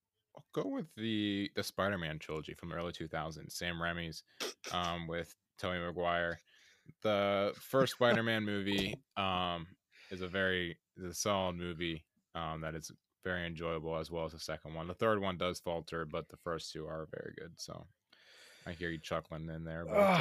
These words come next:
Speaker 2: Oh,
Speaker 1: okay.
Speaker 2: God. Yeah, you went completely off my board for those two picks, which is nice. Um, I'm gonna round out my draft here. Oh, man, there's a lot of good stuff on the board, so. Whew, um,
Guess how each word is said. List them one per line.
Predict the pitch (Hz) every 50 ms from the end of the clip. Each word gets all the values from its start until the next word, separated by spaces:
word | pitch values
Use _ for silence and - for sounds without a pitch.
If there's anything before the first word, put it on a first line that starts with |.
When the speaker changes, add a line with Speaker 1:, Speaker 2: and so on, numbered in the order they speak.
| 143 - -
Speaker 2:
Oh, |
Speaker 1:
okay. | - - -
Speaker 2:
God. | 170 156 156 160 143 135 117 - - - - 147 156 156 143 - -
Yeah, | - 147 143 143 143
you | 143 147 160
went | 175 180 156
completely | 175 165 220 262 269 240 220
off | 202 190 180 - 175
my | 165 151
board | 147 139 135 151 156 151 131
for | 117 - 135
those | 131 135 135 123 -
two | - 139 127
picks, | - 139 131 120 -
which | - 127 131
is | 135 131
nice. | 139 143 147 156 151 143 147 147 - - - - -
Um, | 147 143 143 143 139 139 135 139 131 - - _ - - _ -
I'm | - 160 180 208 220
gonna | 233 220 196
round | 165 143 151 156 160 170 180 180
out | 180 175 185 185
my | 185 190 196 180
draft | 147 143 131 131 131 123 - -
here. | 139 139 139 147 151 - _ _ _ _ _ _ _ _ _ _ _ _ _ _ _ - - -
Oh, | 120 139 131 127 -
man, | 120 135 127 123
there's | 139 156 156 139
a | 127
lot | 120 131 131 131 135
of | 127
good | 139 131 123
stuff | - - 135 123 120
on | 127 127
the | 127 123
board, | 123 135 135 127 120 113
so. | - - - 127 123 113 - - - - - - - - - - - - - - - - - _ _ _ -
Whew, | - 269 269 254 226 185 202 - -
um, | 175 196 202 202 202 202 196 196 190 185 160